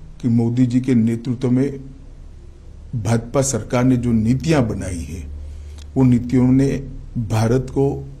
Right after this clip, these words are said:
विश्व के फलक पर पहुंचाने का काम किया है। भारत के अंदर ढेर सारे सकारात्मक परिवर्तन हुए हैं।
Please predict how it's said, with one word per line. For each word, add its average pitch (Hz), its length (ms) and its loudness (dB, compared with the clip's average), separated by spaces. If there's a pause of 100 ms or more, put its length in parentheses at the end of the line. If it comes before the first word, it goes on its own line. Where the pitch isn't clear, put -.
(320)
विश्व 135 380 0
के 139 140 -4
फलक 123 300 0
पर 120 180 -6
पहुंचाने 110 540 -8
का 113 140 -8
काम 107 260 -8
किया 110 300 -6
है। 98 240 -8 (540)
भारत 120 480 0
के 135 120 2
अंदर 127 440 0
ढेर 135 460 2
सारे 127 440 -4
सकारात्मक 123 760 -4 (240)
परिवर्तन 113 540 0
हुए 131 300 2
हैं। - 300 -6